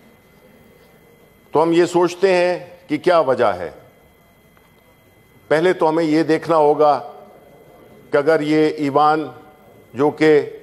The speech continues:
नतीजा है उस आइन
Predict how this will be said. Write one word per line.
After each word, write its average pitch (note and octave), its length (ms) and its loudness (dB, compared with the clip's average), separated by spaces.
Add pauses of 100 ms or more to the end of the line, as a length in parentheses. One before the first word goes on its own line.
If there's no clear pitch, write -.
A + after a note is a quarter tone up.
(640)
नतीजा D#3+ 460 0
है D3+ 380 -2 (1900)
उस C#3 180 -10
आइन E3 340 2